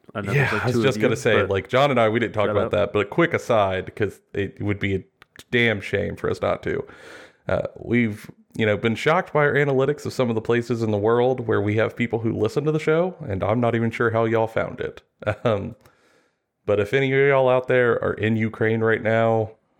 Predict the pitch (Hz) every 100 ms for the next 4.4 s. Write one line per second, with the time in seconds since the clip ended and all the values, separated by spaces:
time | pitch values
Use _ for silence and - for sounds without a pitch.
0 | - 95 92 90 87 - _ _ _ _
1 | _ _ 110 101 87 80 _ _ _ _
2 | _ _ _ _ _ _ _ 110 101 -
3 | - - _ _ _ _ - 113 104 -
4 | 101 - -